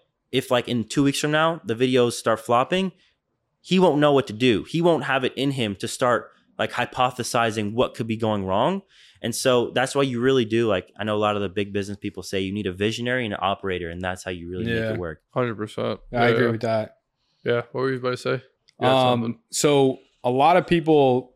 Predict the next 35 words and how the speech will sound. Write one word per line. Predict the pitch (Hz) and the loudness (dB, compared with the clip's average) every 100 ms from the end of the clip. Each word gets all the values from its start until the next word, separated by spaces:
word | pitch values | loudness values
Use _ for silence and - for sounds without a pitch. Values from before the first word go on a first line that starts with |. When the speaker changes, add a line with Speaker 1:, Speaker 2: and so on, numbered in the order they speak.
| _ _ | _ _
Speaker 2:
know | 117 123 131 147 160 165 | -2 0 4 4 6 6
that | 147 131 113 | 6 4 2
you | 135 | 0
need | 131 139 131 | 4 4 2
to | 147 | 2
upload | 127 127 131 117 | 2 2 2 2
content, | - 120 123 131 135 135 | 0 0 0 0 0 0
especially | - - 139 135 135 | -4 0 0 0 0
if | 123 | 0
you | 127 | 0
have | 117 | -2
a | 104 | -2
business | 110 123 143 147 | -4 -2 0 -2
and | 123 | -4
you | 113 | -4
wanna | 113 | -4
drive | 107 113 | 0 -2
Speaker 1:
Hundred | 110 | 0
percent. | - 117 | 0 0
Speaker 2:
traffic | 120 127 | 0 0
to | |
that | 131 123 | 0 2
business, | 135 135 143 - - _ - | 2 2 0 -2 -16 _ -2
but | 127 | 0
not | 120 147 | 2 4
a | |
lot | 151 143 | 4 4
of | 135 | 4
people | 143 131 | 2 2
know | 127 123 | 2 2
how | |
to | 123 120 | 2 0
effectively | 107 - 123 120 117 | 0 -2 -2 -2 -4
repurpose | 107 110 104 - 147 113 - | -2 -4 -2 0 2 0 -2
content. | 110 104 98 104 | -6 -8 -8 -12